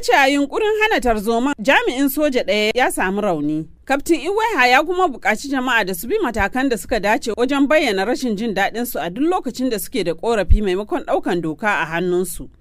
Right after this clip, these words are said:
Jami'in tsaron ya kuma ce ba su kama kowa ba kan lamarin, sai dai suna kan bincike don bankaɗo waɗanda suka aikata harbin da ɗaukan matakin da ya dace.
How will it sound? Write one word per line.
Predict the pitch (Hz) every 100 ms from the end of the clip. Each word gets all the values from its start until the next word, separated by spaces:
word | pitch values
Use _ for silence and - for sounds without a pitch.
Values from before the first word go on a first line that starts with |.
| - -
Jami'in | 175 277 453 277 320
tsaron | 311 226 247
ya | 240 233
kuma | 262 269 277
ce | 254 196 185
ba | 190
su | 202
kama | - 302 277
kowa | - 233 240 233
ba | 240
kan | - 269
lamarin, | 214 214 180 175 170 170 - - -
sai | 220 226
dai | 240
suna | 262 262 190
kan | 370 339
bincike | 220 196 - 247 220
don | 240 269
bankaɗo | 214 320 - 254 277
waɗanda | 233 202 185
suka | - - -
aikata | 381 226 226
harbin | 202 233 240 185 156
da | 143 170
ɗaukan | 226 - 175
matakin | 214 247 247 269 240
da |
ya | 170 170
dace. | 180 180 - 156